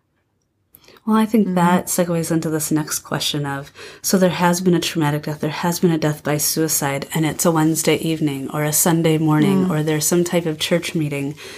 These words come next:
Speaker 1: and, or worship, and here we are gathering, and what do ministry leaders and volunteers who don't have background in, like, what do,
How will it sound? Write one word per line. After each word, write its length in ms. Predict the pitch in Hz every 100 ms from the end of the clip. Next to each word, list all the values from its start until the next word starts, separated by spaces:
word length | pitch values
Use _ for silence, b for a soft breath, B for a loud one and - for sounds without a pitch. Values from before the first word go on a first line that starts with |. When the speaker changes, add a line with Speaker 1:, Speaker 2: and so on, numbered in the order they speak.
| B B B B
Speaker 1:
and, 460 | 156 147 139 139 -
or 220 | 165 160
worship, 560 | 156 175 175 156 147
and 140 | 170 160
here 240 | 160 180
we 220 | 175 170
are 360 | 160 165 156 151
gathering, 840 | 175 156 156 170 160 143 143 147 151 B B B B _ _ -
and 640 | 151 147 151 151 - - _ _ _ _ _ _ _ _ _ _ _ -
what 340 | 180 196 -
do 80 | 220
ministry 460 | 214 214 208 - 202
leaders 400 | 196 202 196 202
and 120 | 196
volunteers 1040 | 180 180 196 196 - 190 190 196 196 - - b
who 100 | -
don't 260 | 202 196 233
have 220 | 214 170
background 380 | 143 135 - 139 147 -
in, 100 | 190
like, 140 | 185 - B B B
what 240 | 175 202
do, 220 | - 214